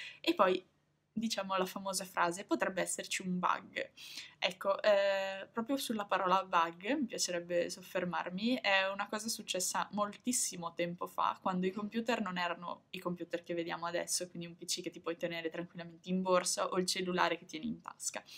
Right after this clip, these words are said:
ma erano stanze intere di transistor e altre cose elettroniche, tutte messe lì, insomma, occupavano stanze intere. E immaginatevi quando non funzionava qualcosa, cosa <laughs> voleva dire trovare quel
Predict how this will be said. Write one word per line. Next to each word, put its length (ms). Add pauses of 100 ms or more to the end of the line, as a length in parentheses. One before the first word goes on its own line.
(400)
ma 140
erano 340
stanze 640
intere 920
di 580 (220)
transistor 1000
e 680 (640)
altre 380
cose 360
elettroniche, 800 (360)
tutte 360
messe 340
lì, 240
insomma, 320 (320)
occupavano 680
stanze 440
intere. 420 (840)
E 120
immaginatevi 580
quando 240
non 140
funzionava 420
qualcosa, 480
cosa 220
<laughs> 360
voleva 360
dire 300
trovare 440
quel 440